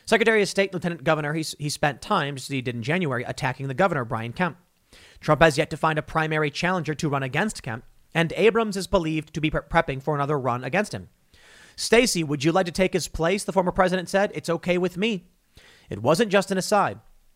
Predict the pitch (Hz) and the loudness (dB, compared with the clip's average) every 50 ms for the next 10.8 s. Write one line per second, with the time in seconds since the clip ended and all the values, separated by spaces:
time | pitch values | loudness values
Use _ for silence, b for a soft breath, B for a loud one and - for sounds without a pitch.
0 | _ - 127 143 147 160 147 160 - - - 170 165 - 175 180 180 156 127 170 | _ -8 -6 -4 -2 0 -2 -2 -2 0 0 0 0 0 0 -2 -2 0 2 2
1 | 208 196 180 127 104 - - - - _ _ _ _ _ _ - 160 147 165 165 | 2 2 2 -2 -4 -6 -8 -10 -10 _ _ _ _ _ _ -6 0 2 4 4
2 | 160 160 - 165 151 147 208 175 - - - - B B B B B B B - | 4 2 0 -4 0 2 0 0 0 -2 -6 -10 B B B B B B B -4
3 | 156 - - 202 202 175 - 190 196 202 185 202 175 170 165 165 156 151 - 175 | 0 4 6 6 6 6 4 4 4 4 2 0 0 0 2 2 0 0 -2 -2
4 | 165 156 131 143 170 185 156 151 165 143 110 160 165 180 175 151 151 151 b b | -4 -2 -2 -2 -2 -2 -2 -4 -4 -2 0 2 4 4 4 2 0 -2 b b
5 | b b b 147 151 143 165 160 160 156 165 156 151 151 147 139 127 165 185 185 | b b b -4 -2 0 0 0 0 0 0 0 0 0 0 0 -2 -2 -2 -2
6 | 185 165 147 123 123 117 113 117 135 151 b b b b b b 139 - 156 175 | -4 -4 -4 -4 -6 -6 -6 -8 -8 -10 b b b b b b -6 0 4 6
7 | 185 190 180 180 175 175 156 139 - - 220 233 208 180 175 - _ _ _ _ | 6 6 6 4 2 0 0 -2 -2 0 2 2 2 2 -2 -8 _ _ _ _
8 | _ _ _ _ _ 135 156 175 175 143 131 170 180 190 190 175 180 185 185 156 | _ _ _ _ _ 0 2 2 2 2 2 2 4 4 4 4 4 2 2 0
9 | 208 190 147 208 233 269 208 - - - _ _ _ _ _ _ _ _ _ _ | -4 0 2 4 4 4 2 -2 -6 -12 _ _ _ _ _ _ _ _ _ _
10 | _ _ _ _ _ _ _ _ - - 101 120 117 - - | _ _ _ _ _ _ _ _ -4 -2 0 0 -2 -2 -8